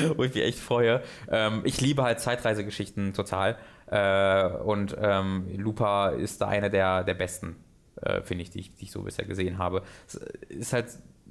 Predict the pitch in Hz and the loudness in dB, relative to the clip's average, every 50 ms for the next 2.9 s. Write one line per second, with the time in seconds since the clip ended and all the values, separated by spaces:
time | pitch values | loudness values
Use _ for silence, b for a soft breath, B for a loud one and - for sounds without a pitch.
0 | 60 69 82 113 117 117 113 117 113 113 - 123 113 110 110 101 - - - 110 | -12 -8 -4 -2 -2 0 0 0 -2 -2 0 0 0 0 0 -2 -4 -4 -2 -2
1 | 101 - - 107 98 101 101 98 202 196 196 - B B B B B B B - | -2 0 0 2 2 2 2 4 4 4 4 2 B B B B B B B 0
2 | 113 120 127 127 127 120 120 120 127 131 131 - 123 120 117 117 113 | 2 4 4 4 4 4 4 4 4 2 2 2 2 4 4 2 0